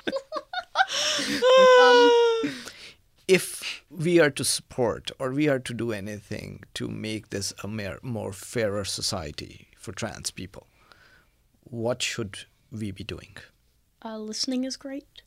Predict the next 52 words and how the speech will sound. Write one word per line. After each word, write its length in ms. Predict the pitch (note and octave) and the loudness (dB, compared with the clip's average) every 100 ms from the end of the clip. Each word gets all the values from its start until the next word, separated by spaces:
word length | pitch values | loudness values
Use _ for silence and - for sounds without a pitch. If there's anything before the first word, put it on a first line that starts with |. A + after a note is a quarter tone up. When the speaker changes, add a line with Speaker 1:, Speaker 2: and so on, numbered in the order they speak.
| _ - | _ -6
Speaker 1:
Like, 200 | A3 A#3 | -4 0
listening 320 | A3+ B3+ A#3 | 2 2 0
to 100 | B3 | 0
lots 320 | A#3 G#3+ G#3+ | 2 2 2
of 100 | B3 | -4
other 260 | A3 G#3+ A3 | -2 -2 -2
trans 340 | - G#3+ A3 | -2 -4 -4
folks' 240 | - G#3+ - | -8 -8 -8
experiences, 560 | - G#3 G#3 A3 B3+ | -6 -4 -4 -4 -4
like, 140 | B3 A#3+ | -4 -2
not 200 | G#3+ G#3 | 2 0
expecting 480 | G#3+ - G#3+ A3 G3+ | 0 -2 -2 -2 -6
one 200 | G3 G3+ | -6 -4
trans 240 | G3 F#3+ | -4 -4
person 320 | - G3+ G#3+ G#3+ | -6 -2 -2 -2
to 100 | - | -6
speak 280 | - F#3+ - | -4 -6 -6
for 140 | F3+ F#3 | -8 -6
all 220 | F3 E3+ | -10 -12
of 100 | E3 | -14
the 100 | F3+ | -14
trans, 400 | - E3 D#3+ F3+ | -8 -8 -8 -8
especially 320 | A#3 G#4+ F#4+ | 0 0 0
'cause 140 | - | -2
there's 160 | G#3 G3 | -2 2
seven 240 | D4+ D#4 | 2 4
hundred 340 | D#4 D4 C4 G#3+ | 4 2 0 -2
seventy-five 460 | B3 B3 A#3+ A3 | -2 -2 0 0
thousand 380 | - F3+ F#3+ B3 | 2 -2 0 -2
of 80 | B3 | 2
us 140 | A#3 | 2
in 80 | F#3+ | 2
Canada. 340 | - F#3+ A#3 - | 4 6 6 4
I 100 | G#3+ | 2
can't 220 | E4 A#4 | 2 2
speak 200 | - C4 | -2 -2
for 160 | A3+ G#3+ | -2 -2
all 200 | F#3+ F3 | -2 -4
of 60 | |
them. 240 | F3+ E3+ - _ _ - _ _ _ _ | -10 -14 -16 _ _ -20 _ _ _ _
Some 240 | - G#3+ | -4 -4
of 40 | A#3+ | -2
them 100 | C#4 | -4
probably 240 | C#4 B3+ | -4 -4
have 100 | A#3 | -6
cooler 280 | - A3+ F#3+ | -6 -8 -6
hair 160 | G3 G3 | -8 -12
than 160 | F3 | -12
me. 100 | F3 | -14
Ask 220 | F3+ A#3+ | -14 -12
them 120 | F3+ F#3 | -12 -12
questions. 540 | - - - G3 - | -14 -16 -14 -12 -12